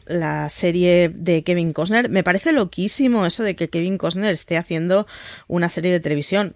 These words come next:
pero bueno. Y Cosmo trae Agatha Racing, eh, la adaptación de la novela, que nos llega, pues eso, el lunes dieciocho.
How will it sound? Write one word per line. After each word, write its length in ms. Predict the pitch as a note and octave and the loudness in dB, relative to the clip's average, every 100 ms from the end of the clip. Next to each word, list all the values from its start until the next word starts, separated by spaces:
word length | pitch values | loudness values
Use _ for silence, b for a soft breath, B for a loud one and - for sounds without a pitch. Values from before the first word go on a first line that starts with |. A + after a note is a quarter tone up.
| _ | _
pero 180 | - D3 | -6 -2
bueno. 280 | C#3 D#3 - B B B B | 0 -2 -6 B B B B
Y 380 | C#4+ D4 D4 C4+ | 2 4 4 2
Cosmo 400 | - A#3+ B3+ B3+ | 2 2 2 0
trae 440 | A3 G#3+ A3+ A#3 - | 4 4 6 4 2
Agatha 320 | G3+ F#3+ F3 | 0 2 2
Racing, 540 | D#3+ F3 A3 - D4+ F#4 G#4 - | 2 2 0 0 0 0 -6 -8
eh, 340 | F#3+ F3 E3 E3 | -4 0 0 0
la 100 | D#3 | 0
adaptación 720 | D#3 D#3 D3+ F3 E3+ E3 E3 | -2 -4 -2 0 2 2 2
de 100 | F3 | 2
la 100 | E3 | 2
novela, 500 | D#3 F#3+ B3 D4+ D4+ | 4 4 6 4 2
que 160 | - D#3+ | 0 -4
nos 180 | D#3 | -4
llega, 320 | D3+ D3+ D#3+ E3 | -4 -4 -4 -4
pues 240 | D#3+ - | -6 -6
eso, 320 | D3+ F3+ - | -6 -6 -6
el 280 | - D#3 D3+ | -8 -6 -4
lunes 420 | D#3+ E3 E3+ E3+ | -2 -2 -2 -4
dieciocho. 680 | F3+ D#3+ - D3 - - C4+ | -2 -2 -4 -8 -6 -2 -4